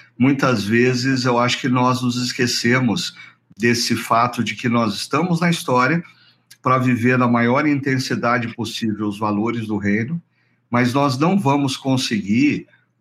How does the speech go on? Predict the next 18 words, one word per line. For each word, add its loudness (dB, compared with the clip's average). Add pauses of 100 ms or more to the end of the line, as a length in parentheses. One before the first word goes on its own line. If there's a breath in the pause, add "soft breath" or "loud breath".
(160)
a 2
partir 0
de 0
nós 0
mesmos, 0
dos -2
nossos -2
projetos, -4
das -6
nossas 0
motivações, 0
das -2
nossas 0
ideologias, -2 (640 loud breath)
é, 2
construir 2
na 2
história 0